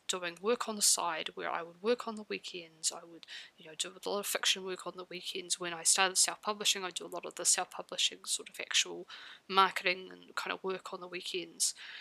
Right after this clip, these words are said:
And, um, because I'd had this year where I'd worked so much and so hard, um, I decided that I would no longer be working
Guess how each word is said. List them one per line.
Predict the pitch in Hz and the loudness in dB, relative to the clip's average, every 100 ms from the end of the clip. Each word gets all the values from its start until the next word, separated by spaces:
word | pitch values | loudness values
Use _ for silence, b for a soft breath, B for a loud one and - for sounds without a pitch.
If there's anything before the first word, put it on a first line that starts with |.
| B - | B -2
And, | 190 180 175 170 170 - | 4 4 2 -2 0 2
um, | 180 170 175 - | 2 2 -2 -14
because | - - 233 | -4 2 4
I'd | 226 202 | 6 6
had | 208 196 | 4 4
this | - - | 4 4
year | 202 175 185 190 180 156 - | 2 -6 0 2 2 0 -6
where | 185 180 165 | -6 -4 -4
I'd | 165 | -6
worked | 170 160 - - | -8 -8 -2 4
so | - - 202 190 180 | 6 8 8 6 2
much | 165 165 - - | -4 -4 0 0
and | 190 180 | 0 2
so | - - 170 | 4 6 2
hard, | 170 - - - - 240 - B B B B B B B _ _ | 2 4 4 2 -4 -6 -6 B B B B B B B _ _
um, | 180 175 175 - | 12 12 8 0
I | 170 | 2
decided | 180 - 208 226 240 - | 6 8 8 6 2 0
that | 185 180 - - - - | -2 0 4 4 4 0
I | 175 175 | 2 2
would | 185 185 | 0 -2
no | 196 | -2
longer | 196 180 190 180 | 2 0 0 -6
be | - 180 175 | -8 -10 -6
working | 170 151 - 165 165 | -6 -6 -6 -8 -10